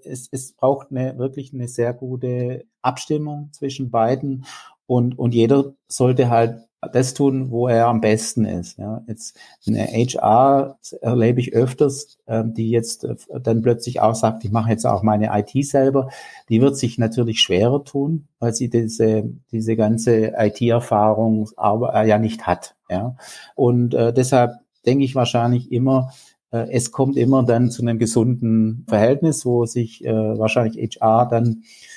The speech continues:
in den posi-, äh, guten Fällen, wo ich es erlebt hat, hat sich sehr stark aufs Fachliche konzentriert, ja, hat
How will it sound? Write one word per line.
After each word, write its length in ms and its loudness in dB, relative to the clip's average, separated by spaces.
in 260 -8
den 360 0
posi-, 340 2
äh, 180 0
guten 260 2
Fällen, 320 4
wo 80 2
ich 60 2
es 60 0
erlebt 320 2
hat, 120 0
hat 160 0
sich 180 -10
sehr 180 2
stark 340 0
aufs 240 -8
Fachliche 500 -2
konzentriert, 840 -6
ja, 220 -4
hat 240 -4